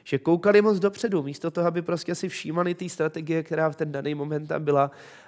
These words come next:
a minimálně klidně rozdělili tu strategii, protože, eh, ve chvíli, kdy prohodili ty monoposty, už svým způsobem bylo pozdě. Oni měli toho Oscara okamžitě bouchnout ho do boxu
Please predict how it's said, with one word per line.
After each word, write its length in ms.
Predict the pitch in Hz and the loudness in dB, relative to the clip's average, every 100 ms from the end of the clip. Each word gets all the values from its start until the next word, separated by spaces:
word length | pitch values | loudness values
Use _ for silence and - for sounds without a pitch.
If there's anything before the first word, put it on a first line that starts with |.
| _ | _
a 60 | 135 | -4
minimálně 760 | 135 185 226 202 170 156 147 135 | 0 0 2 6 6 6 4 -2
klidně 360 | 139 143 156 | -4 -4 -2
rozdělili 640 | 156 175 - 226 214 151 | 0 -2 -4 0 4 4
tu 100 | 139 | 2
strategii, 580 | 131 - 123 120 117 104 | -2 -4 -2 -4 -4 -4
protože, 480 | 110 - 127 143 147 | -6 -8 -6 -2 -2
eh, 540 | - - - - 131 123 | -4 -20 -20 -4 0 2
ve 120 | 147 | 0
chvíli, 220 | 180 180 | 2 2
kdy 120 | 185 | 2
prohodili 560 | 185 160 160 180 180 175 | 2 2 2 2 2 0
ty 120 | 170 | 0
monoposty, 600 | 156 165 170 160 - 113 | 0 0 0 -4 -2 -4
už 360 | - 139 131 - | -4 -6 -8 -6
svým 240 | 165 180 | -2 -2
způsobem 460 | 180 175 180 180 170 | -2 -6 -2 -2 -2
bylo 180 | 180 | -2
pozdě. 400 | 180 180 190 170 | -2 -2 -2 -2
Oni 240 | - 139 151 | -2 -4 -4
měli 260 | 151 156 | -2 -2
toho 240 | 156 156 156 | 0 2 2
Oscara 360 | 143 - 156 | 2 2 2
okamžitě 640 | 151 147 - 151 143 139 127 | 2 0 2 2 2 0 0
bouchnout 440 | 131 135 147 147 | 2 0 2 0
ho 100 | 139 | 2
do 120 | 143 | 0
boxu 520 | 135 143 - 135 104 | 2 0 0 -8 -8